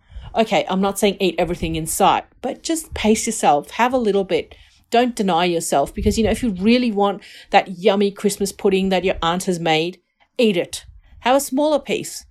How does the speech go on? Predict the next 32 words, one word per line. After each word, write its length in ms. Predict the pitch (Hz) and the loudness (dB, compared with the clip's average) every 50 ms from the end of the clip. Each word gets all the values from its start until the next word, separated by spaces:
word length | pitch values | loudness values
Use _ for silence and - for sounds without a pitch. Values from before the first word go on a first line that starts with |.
| _ _ _ - | _ _ _ -2
Have 220 | - 247 233 - | -2 -2 -2 0
half 260 | - 254 269 262 - | -2 -2 -2 -2 0
the 100 | - 233 | -2 0
amount 280 | 202 185 185 175 - - | 0 2 0 0 0 -2
you 100 | 185 175 | -2 -2
usually 400 | 170 160 170 160 160 165 160 156 | 0 0 0 0 0 0 -2 -2
would. 320 | 147 151 151 139 113 - - - - _ _ _ _ _ _ - | -2 -2 -4 -4 -6 -8 -12 -20 -20 _ _ _ _ _ _ -2
Half 260 | - 226 240 233 - | 0 2 2 2 0
is 100 | 220 - | -4 -2
better 220 | - 202 202 202 | 0 0 2 2
than 200 | 190 190 180 180 | 0 0 -2 0
nothing. 460 | 175 190 196 - - 160 127 147 - - 202 | 0 0 0 0 -2 -4 -4 -6 -6 -2 -2
And 160 | 190 190 190 | 0 0 2
you 80 | 226 | 2
know 100 | 220 214 | 2 2
what? 160 | 202 196 - 214 | 2 0 -2 -4
You 100 | 214 208 | -6 -2
don't 280 | - 254 247 247 247 | 0 2 2 4 2
want 100 | 240 214 | 2 0
to 60 | 202 | 0
sit 240 | 196 - - 190 196 | 0 -2 -4 -2 0
there 140 | - 175 139 | 2 2 2
and 140 | 156 180 170 | 2 0 0
miss 220 | 175 175 - - | 0 -2 0 0
out 220 | 180 139 147 - - | 2 2 0 0 -2
and 120 | 196 180 - | -4 -6 -2
feel 240 | - 190 175 165 165 | 2 2 2 2 2
miserable. 520 | 160 151 - - 151 - 156 151 151 - _ _ _ _ _ _ | 0 -2 -4 -4 -6 -6 -6 -8 -8 -10 _ _ _ _ _ _
That 160 | - 185 196 190 | -2 0 0 0
is 160 | 196 185 180 | 0 -2 -2
not 220 | 180 185 180 - | -2 -2 -2 -2
what 180 | 202 - - | -2 -4 -4